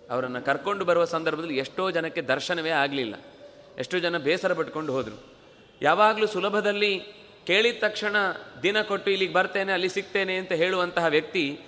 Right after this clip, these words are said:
ನಮಗೆ ತನ್ನ ದೊಡ್ಡತನವನ್ನ ಕಮ್ಮಿ ಮಾಡಿಕೊಂಡು ನಾವು ಸಿಗುವ ಜಾಗಕ್ಕೆ ಓಡಿ ಬಂದು ಸಿಗ್ತಾ ಇದ್ದದ್ದು ಅಂತ ಅನ್ನೋದು ಅರ್ಥ ಆಗಿದ್ದು ಅವತ್ತು.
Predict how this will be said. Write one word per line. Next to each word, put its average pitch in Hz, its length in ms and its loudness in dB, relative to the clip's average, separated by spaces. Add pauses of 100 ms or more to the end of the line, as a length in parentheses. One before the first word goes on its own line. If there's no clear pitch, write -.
(180)
ನಮಗೆ 151 580 2 (380)
ತನ್ನ 202 340 2
ದೊಡ್ಡತನವನ್ನ 208 800 2
ಕಮ್ಮಿ 196 300 0
ಮಾಡಿಕೊಂಡು 196 580 2
ನಾವು 202 580 2
ಸಿಗುವ 196 360 2
ಜಾಗಕ್ಕೆ 196 500 4
ಓಡಿ 208 280 4
ಬಂದು 196 240 2
ಸಿಗ್ತಾ 185 340 -2
ಇದ್ದದ್ದು 185 400 0
ಅಂತ 175 140 -6
ಅನ್ನೋದು 175 220 0
ಅರ್ಥ 165 200 -2
ಆಗಿದ್ದು 175 280 2
ಅವತ್ತು. 131 300 0